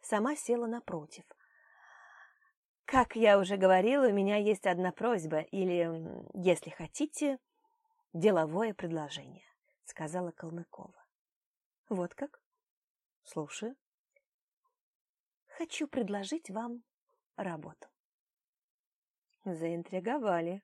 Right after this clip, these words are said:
улыбнулась Надежда. «У меня есть внучатая племянница. Она сирота, и я вот уже несколько лет ее опекаю». «Мне очень жаль.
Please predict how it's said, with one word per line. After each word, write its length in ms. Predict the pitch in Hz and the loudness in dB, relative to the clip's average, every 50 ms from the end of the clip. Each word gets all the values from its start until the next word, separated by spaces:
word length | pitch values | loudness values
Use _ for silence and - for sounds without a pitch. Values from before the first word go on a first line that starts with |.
| _ | _
улыбнулась 580 | - 196 190 196 185 175 202 196 185 190 - - | -6 -4 -2 -2 -2 -2 -2 -2 -2 -4 -6 -6
Надежда. 540 | 208 202 185 180 196 185 180 175 185 190 - _ _ _ _ _ _ _ _ _ _ _ - - - - - - - | -6 -4 -4 -4 -4 -6 -6 -10 -14 -14 -16 _ _ _ _ _ _ _ _ _ _ _ -20 -20 -20 -20 -20 -6 0
«У 60 | - | 4
меня 280 | 233 247 240 240 240 226 | 6 8 8 8 8 8
есть 460 | 220 220 220 208 185 - - - - | 8 8 8 8 6 2 -6 -6 -2
внучатая 520 | 208 220 220 214 - 254 240 240 - 254 | 2 2 2 2 2 2 2 4 4 2
племянница. 800 | 240 - 302 320 359 403 359 254 196 156 - - - - 190 180 175 _ _ _ _ - _ - - _ _ | 4 4 4 4 4 4 4 2 2 0 -4 -6 -6 -6 -6 -6 -8 _ _ _ _ -20 _ -20 -20 _ _
Она 460 | - 220 226 220 226 226 214 214 208 | 6 6 8 8 8 6 6 4 0
сирота, 680 | 202 - - 220 220 220 220 - - 311 330 330 320 311 - _ _ _ _ _ _ _ _ _ _ | 0 -2 0 2 4 2 2 2 0 0 2 2 0 -4 -8 _ _ _ _ _ _ _ _ _ _
и 100 | - 240 | 2 2
я 200 | 233 277 339 339 | 4 6 4 4
вот 200 | 285 277 269 - | 4 2 2 2
уже 220 | 247 226 208 226 214 | 2 4 4 4 6
несколько 500 | 226 240 220 - - 220 185 - - 208 | 6 4 4 2 0 -2 0 2 2 2
лет 220 | 233 330 330 - | 4 2 2 0
ее 260 | 208 185 180 196 214 | 0 0 2 2 0
опекаю». 500 | 208 196 - 175 - - 147 - - 170 - _ _ _ _ _ _ _ _ _ _ _ _ _ _ _ _ _ _ _ _ _ _ _ | -2 -4 -6 -10 -10 -10 -10 -10 -12 -14 -20 _ _ _ _ _ _ _ _ _ _ _ _ _ _ _ _ _ _ _ _ _ _ _
«Мне 380 | 214 190 190 190 185 185 185 | -8 -4 -2 -2 0 0 -2
очень 280 | 180 175 - - 190 185 | -2 -4 -6 -8 -10 -8
жаль. 280 | 180 196 165 147 151 | -6 -6 -8 -8 -10